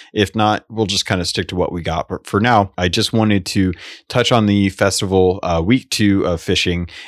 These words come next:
and how that's going for me, how I feel about the event overall. Um, I've got the long-term goals complete, uh, the, where you get the actual frostbite fishing rod for turning in fifty fish and the title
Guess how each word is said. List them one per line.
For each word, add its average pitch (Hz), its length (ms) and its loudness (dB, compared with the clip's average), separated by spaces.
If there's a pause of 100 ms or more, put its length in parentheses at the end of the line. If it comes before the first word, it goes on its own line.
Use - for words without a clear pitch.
(140)
and 92 220 -2
how 113 180 0
that's 98 240 0
going 90 300 0
for 82 260 -6
me, 98 260 2
how 90 180 -2
I 76 60 -6
feel 98 260 2
about 87 320 0
the 82 180 -2
event 82 300 -4
overall. 85 680 0 (360)
Um, 87 500 0 (140)
I've 101 260 -2
got 117 500 -2
the 92 260 -2
long-term 95 720 2
goals 82 380 -2
complete, - 640 -8 (160)
uh, 80 440 0 (100)
the, 90 100 -4
where 82 180 -2
you 82 120 -4
get 80 160 -4
the 87 100 -2
actual 82 360 -4
frostbite 85 920 -2 (440)
fishing 107 420 0
rod 110 380 0
for 82 400 0
turning 87 300 0
in 82 100 -4
fifty - 320 -2
fish 101 440 0
and 85 280 -2 (100)
the 85 160 -4
title 92 580 0